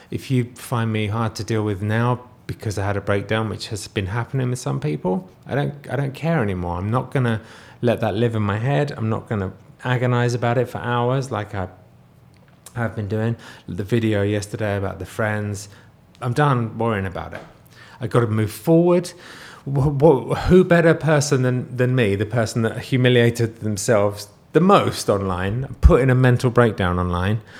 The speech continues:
I can't go back. I can't go back to normal life. I've gotta go forward. And the forward is being more honest and more authentic and more telling you guys what's going on. Guys don't talk about mental health enough.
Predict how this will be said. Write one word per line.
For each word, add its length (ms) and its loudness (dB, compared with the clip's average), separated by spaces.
I 60 2
can't 280 4
go 120 6
back. 260 2
I 60 -16
can't 180 2
go 120 2
back 240 0
to 120 -4
normal 300 2
life. 220 -2
I've 80 -2
gotta 160 -2
go 160 0
forward. 540 4
And 140 -2
the 80 0
forward 640 6
is 120 -2
being 300 0
more 600 8
honest 500 0
and 140 -4
more 380 6
authentic 580 -2
and 160 -2
more 340 6
telling 440 2
you 120 0
guys 520 -6
what's 260 2
going 300 0
on. 200 -6
Guys 260 6
don't 240 2
talk 220 -2
about 180 -2
mental 300 -2
health 260 -6
enough. 420 -8